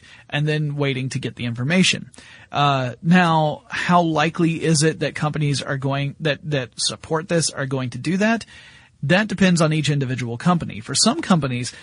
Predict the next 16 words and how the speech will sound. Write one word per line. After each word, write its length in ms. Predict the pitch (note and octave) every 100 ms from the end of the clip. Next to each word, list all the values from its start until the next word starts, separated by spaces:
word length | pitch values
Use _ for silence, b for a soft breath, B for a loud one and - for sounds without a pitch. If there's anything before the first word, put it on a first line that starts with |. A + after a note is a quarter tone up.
| B B -
it 100 | G#3+
makes 240 | B3 A3 -
perfect 420 | - A3 A3 G3+
sense 260 | - D#3
for 120 | - D3+
them 160 | D3
to 80 | D3
say, 160 | D3 C#3+
No, 400 | D#3 C3 G2 - _ _ _ D3
because 600 | D#3 C#3+ D#3 D3 C#3+ -
if 120 | D3
they 120 | C3+
said 240 | - C3+ D#3
yes, 520 | D4+ B3 G#3+ - - B B B B
they 460 | C#3+ E3 D#3+ D#3 D3+
risk 420 | D#3+ E3 E3+ -